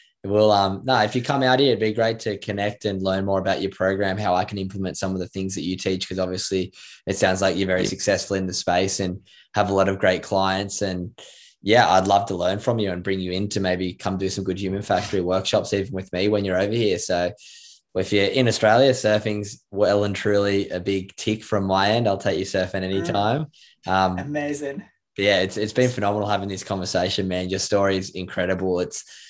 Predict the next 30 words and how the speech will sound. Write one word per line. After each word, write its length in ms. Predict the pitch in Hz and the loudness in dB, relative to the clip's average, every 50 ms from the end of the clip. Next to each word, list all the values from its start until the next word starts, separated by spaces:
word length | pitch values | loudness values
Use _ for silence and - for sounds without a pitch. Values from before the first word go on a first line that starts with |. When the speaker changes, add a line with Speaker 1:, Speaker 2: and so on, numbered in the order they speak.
| - _ _ _ | -20 _ _ _
Speaker 1:
great 340 | - - 113 98 101 98 - | 0 4 6 6 6 4 2
to, 460 | - - 110 101 98 95 92 92 - - _ _ _ _ _ _ _ _ _ _ _ _ _ - | 0 0 2 4 4 4 2 2 0 -4 _ _ _ _ _ _ _ _ _ _ _ _ _ -2
I 80 | 113 | 0
love 280 | 113 117 123 131 139 135 | 2 4 6 6 4 4
hearing 240 | 151 151 156 156 147 | 4 4 4 4 2
people's 340 | 151 147 139 143 139 123 - | 2 0 0 0 -2 -4 -2
stories 400 | - 110 104 104 101 98 95 - | -2 0 2 2 0 0 -2 -4
that 140 | 101 - - | -8 -6 -4
do 120 | 98 98 | -4 -2
have 180 | 101 98 95 95 | 0 0 0 0
a 40 | 95 | 0
lot 140 | 95 92 | 0 0
of 80 | 95 - | 0 0
ups 240 | 76 - - - - | -2 -4 -4 -6 -8
and 140 | 95 87 87 | -6 -2 -2
downs, 520 | 87 87 85 90 104 123 131 127 - - - - - - - _ _ - | 0 0 0 0 0 -2 -2 -4 -6 -10 -16 -20 -20 -20 -20 _ _ -4
um, 380 | - 95 95 90 87 87 85 - - | 0 2 2 2 2 0 -4 -6 -4
and 200 | 98 95 95 95 | -4 -4 -4 -2
giving 320 | - 107 98 95 98 98 | -2 0 0 0 0 -2
people 340 | 95 104 95 92 95 95 92 | -2 -2 -2 -2 -2 -2 0
that 180 | 92 90 - - | 0 0 0 0
second 320 | - 101 98 - 98 92 | 0 -2 -2 -2 -4 -4
chance. 500 | - - 98 92 92 92 92 92 - - | -2 -2 0 0 0 -2 -2 -4 -4 -6
You've 100 | 95 92 | -4 -4
been 220 | 92 90 92 92 | -2 -4 -4 -4
through, 400 | 92 - 98 95 90 90 90 - - _ _ _ _ _ | -4 -4 -2 -2 -2 -2 -4 -8 -12 _ _ _ _ _
your 180 | - 101 95 - | -6 -6 -2 0
upbringing 500 | 95 101 - - 107 104 101 98 98 98 | 0 0 0 0 0 0 2 0 0 0
obviously 440 | 92 95 92 95 95 - - 98 95 | 0 0 0 -2 -4 -4 -2 -2 -2
was 340 | 90 92 92 90 - - | -2 -2 -2 -4 -6 -10